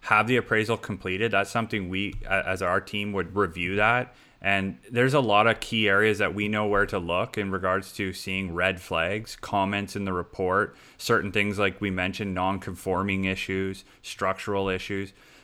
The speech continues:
There's some very, you know, specific areas of a report that we would look at, not just value. A lot of people just scroll right to the value and like, "Okay, great, you know, value's in, we're good." Totally not the case.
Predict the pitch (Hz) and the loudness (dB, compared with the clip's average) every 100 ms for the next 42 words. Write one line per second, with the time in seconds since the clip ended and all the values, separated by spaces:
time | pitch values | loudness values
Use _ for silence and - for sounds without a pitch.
0 | - 104 98 107 104 113 120 113 101 107 | -2 -2 0 0 4 6 6 2 -2 -4
1 | 104 98 - - - - 117 107 110 95 | -4 -4 -6 -6 -4 -2 -2 -2 -4 0
2 | 95 104 98 98 95 92 - 95 92 98 | 0 0 0 -4 -2 -4 -2 -4 -2 -2
3 | 92 90 85 85 95 80 - 95 98 113 | -2 -4 -4 -4 -2 -4 -4 -2 -2 -2
4 | 98 - 90 101 87 85 95 104 123 117 | -2 -2 0 2 0 0 0 0 -4 -4
5 | 104 - - 98 95 90 95 107 87 85 | -4 -6 -4 -2 0 0 -2 -4 -2 0
6 | 95 104 87 85 113 - 101 98 90 - | 2 0 -2 0 0 0 0 0 -2 -4
7 | 80 95 90 95 98 98 95 95 92 92 | -6 -4 -2 0 2 2 -2 -4 -6 -6
8 | 90 95 82 - _ _ _ - 113 110 | -2 0 -2 -6 _ _ _ 0 2 4
9 | 104 98 92 90 98 92 82 | 2 0 -4 -6 -2 -2 -4